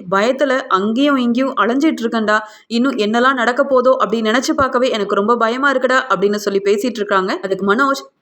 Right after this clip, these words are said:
"ஆமாமா, இருபத்தி நாலு மணி நேரமும்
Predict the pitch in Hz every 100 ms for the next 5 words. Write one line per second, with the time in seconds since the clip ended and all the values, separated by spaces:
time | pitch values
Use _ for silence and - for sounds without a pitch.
0 | - 190 277 320 226 220 - _ - 180
1 | 269 359 359 330 294 262 247 240 277 254
2 | 247 262